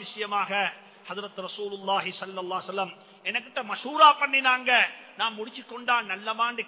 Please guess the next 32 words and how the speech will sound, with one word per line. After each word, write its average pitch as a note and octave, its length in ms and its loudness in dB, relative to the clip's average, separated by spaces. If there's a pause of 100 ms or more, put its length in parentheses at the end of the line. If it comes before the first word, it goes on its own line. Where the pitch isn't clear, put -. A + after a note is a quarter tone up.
கேட்டாங்க, A3 420 -2 (480)
நான் G3+ 140 0 (120)
நல்லமண்டு A#3 540 -6 (100)
மஷூரா G#3+ 380 -4 (100)
செல் G3+ 220 -14
கொடுத்துட்டேன். G3+ 540 -2 (380)
ஆனா G3+ 160 -2 (160)
நபி A3+ 140 -10 (100)
ஸல்லல்லாஹு A3 380 -4
அலைஹி G3 80 -8
வஸல்லம் F#3 220 -12
விரும்பின G#3+ 380 -6 (100)
ஒண்ட G#3 200 -2 (480)
எனக்கு C#4+ 380 0
நீ D4+ 60 6 (100)
ஒஃபர் C4 240 -4
பண்ணக்குள்ள C4 480 0 (400)
நான் G#3 180 -2
எப்படி B3 280 -10 (100)
எப்ப B3 280 -6
கபூல் A3+ 320 -6
செய்வேன்? A#3 320 2 (380)
ஏழாண்டு D#4 480 6
செல்லோ D#4+ 260 0 (140)
மேலா, F4 320 6 (500)
ஹாமண்டு B3 480 -6
செல்லோ B3+ 260 0 (140)
மேலா, D4+ 260 6 (420)
நபியினுடைய D4+ 520 2
ரகசியத்தை D4+ 480 -4
வெளிப்படுத்தோ D4+ 500 0 (100)
மேலா." C#4+ 240 4